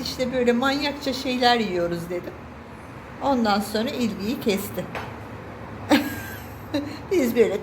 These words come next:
tatsız, tuzsuz, sizin gibi et yemiyoruz ki. Güzel mamalar yemiyoruz ki biz. Tabii biz böyle biber, roka,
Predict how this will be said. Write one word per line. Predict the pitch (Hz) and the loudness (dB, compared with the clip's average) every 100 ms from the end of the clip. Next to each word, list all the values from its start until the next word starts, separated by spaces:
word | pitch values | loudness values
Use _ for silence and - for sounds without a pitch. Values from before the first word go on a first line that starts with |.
| 339 | 2
tatsız, | 294 285 - - 233 214 208 214 208 | 4 4 -2 0 4 6 6 2 -4
tuzsuz, | 339 320 - - 233 214 214 214 214 - - - - - - - - | -4 -4 -6 0 4 8 8 6 -2 -10 -16 -18 -18 -18 -18 -18 -16
sizin | - 285 311 269 | -10 -4 -4 -2
gibi | 262 240 | 0 2
et | 240 262 262 294 | 6 4 4 -2
yemiyoruz | 302 330 381 339 - - | -2 0 -2 0 -2 -4
ki. | 180 - - - - - - - - - - - - | -8 -8 -12 -18 -18 -16 -16 -16 -16 -16 -18 -16 -8
Güzel | 269 302 294 277 | 2 6 6 6
mamalar | 269 262 254 247 | 4 4 6 6
yemiyoruz | 247 220 196 214 262 587 679 - - | 4 2 0 2 2 0 -2 -8 -10
ki | - | -12
biz. | - - - - - - - - - - - - - - - | -12 -14 -16 -18 -20 -20 -20 -20 -20 -20 -18 -18 -18 -18 -4
Tabii | 370 427 415 - - - | 0 4 2 0 -12 -4
biz | 403 302 | -2 0
böyle | 381 339 233 277 302 | 4 6 6 4 -2
biber, | 294 175 170 214 - - - - - - | 0 2 4 4 2 -10 -16 -16 -18 0
roka, | 277 254 247 - 160 202 277 | 8 8 6 2 6 6 4